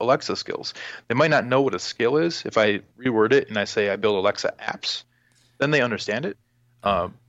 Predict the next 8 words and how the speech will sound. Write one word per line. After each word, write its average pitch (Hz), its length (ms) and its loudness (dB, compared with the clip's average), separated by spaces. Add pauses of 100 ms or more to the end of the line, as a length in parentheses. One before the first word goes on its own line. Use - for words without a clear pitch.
(100)
but - 160 -2 (420)
as - 80 -10
far 156 220 4
as 131 320 0 (220)
general 139 240 2
consumer 120 360 -4
knowledge, 120 640 -2 (420)
uh, - 100 -6